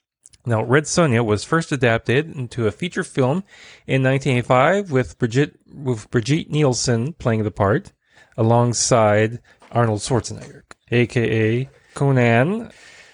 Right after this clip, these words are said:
Aliens will celebrate its thirty-fifth anniversary with a new one-shot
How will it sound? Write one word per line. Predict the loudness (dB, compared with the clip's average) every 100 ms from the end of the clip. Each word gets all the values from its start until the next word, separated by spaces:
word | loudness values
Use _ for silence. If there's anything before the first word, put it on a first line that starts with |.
| _ _ _ _ _ _ _ _ _ _ _ _ _ _
Aliens | 0 2 4 2 2 -2
will | -2 0
celebrate | 0 0 2 2 0
its | -4 -6
thirty-fifth | -4 0 0 0 0 0 0
anniversary | 0 2 2 2 2
with | 2 0
a | -2
new | 0 0 0
one-shot | 0 0 -2 0 0 0